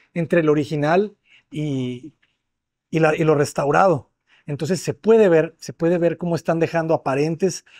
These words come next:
la, las texturas de los aplanados que vienen a proteger el casco original de la casa.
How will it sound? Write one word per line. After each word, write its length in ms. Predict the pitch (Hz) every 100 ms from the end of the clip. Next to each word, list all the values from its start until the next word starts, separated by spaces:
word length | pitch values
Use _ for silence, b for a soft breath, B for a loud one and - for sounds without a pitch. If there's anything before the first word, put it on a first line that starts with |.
| b -
la, 480 | 139 123 120 117 _ _ _ _ _ _ _ _ -
las 260 | 143 127
texturas 640 | - 135 - 208 214 196 160
de 80 |
los 180 | 156 139
aplanados 840 | 147 - 131 139 147 156 165 - _ _
que 100 | -
vienen 240 | 143 151 160
a 60 |
proteger 640 | 131 135 131 113 151 143 - _ _ _ _ _ _ _ _ _ _ _ _ _ _ -
el 140 | 143
casco 320 | - 156 -
original 440 | 151 127 131 139 156
de 80 | 135
la 120 | 117
casa. 400 | 160 151 -